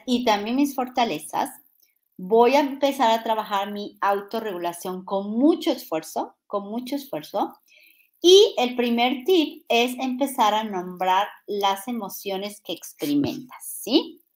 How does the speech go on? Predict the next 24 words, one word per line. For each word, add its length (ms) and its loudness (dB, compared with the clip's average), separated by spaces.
Ya 160 10
lo 60 6
identificaste, 1120 2
vamos 460 2
a, 280 -2
a, 280 -6
a 100 -4
ver. 200 -8
¿Qué 220 4
siento? 480 2
Lo 100 0
que 80 -8
estás 220 -6
diciendo, 400 -2
me 320 -4
frustro, 800 0
me 400 -2
enojo, 880 2
me 140 -8
pongo 340 -8
impaciente, 1600 -6
me 140 -4
siento 600 -4
triste, 1000 2